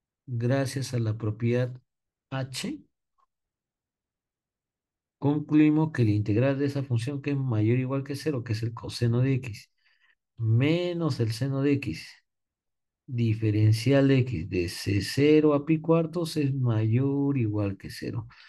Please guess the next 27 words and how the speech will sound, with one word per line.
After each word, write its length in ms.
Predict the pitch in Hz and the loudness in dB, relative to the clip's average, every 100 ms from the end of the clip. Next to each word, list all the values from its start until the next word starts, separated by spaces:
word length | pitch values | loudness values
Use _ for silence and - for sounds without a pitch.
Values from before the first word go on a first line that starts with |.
| - - _ | -20 -20 _
Entonces, 400 | 131 113 - - | 0 0 0 -6
eso 300 | 302 302 294 | 2 4 4
es 60 | 233 | 2
lo 120 | 208 | 2
que 100 | - | 0
ustedes 300 | 127 170 170 | 2 4 4
tienen 300 | 165 170 165 | 4 2 2
que 80 | 98 | 0
hacer, 200 | - 147 | 2 2
muchachos. 560 | 135 117 104 - - 127 | 4 2 0 -6 -6 0
No 340 | 139 208 262 | 2 2 2
integrar, 600 | 226 - 110 117 160 165 | 2 4 4 4 2 -2
porque 560 | - 101 - 92 82 107 | -6 -6 -4 -6 -6 -2
se 160 | 110 | 0
supone 480 | 107 110 131 151 151 | 2 2 2 4 2
que 100 | 127 | 2
en 120 | 104 | 2
el 100 | 101 | 2
problema 340 | 107 113 131 131 | 2 4 4 2
les 180 | 110 | 0
puede 200 | 117 127 | 2 2
venir 420 | 117 120 123 123 123 _ _ | 4 4 2 0 -4 _ _
este 260 | 113 113 131 | -10 -4 -2
mi-, 180 | 127 123 | -2 -4
un 340 | 117 113 117 | -4 0 0
ejercicio 280 | 113 117 120 | 0 0 0
parecido, 540 | 123 127 120 143 151 | 2 2 2 -2 -2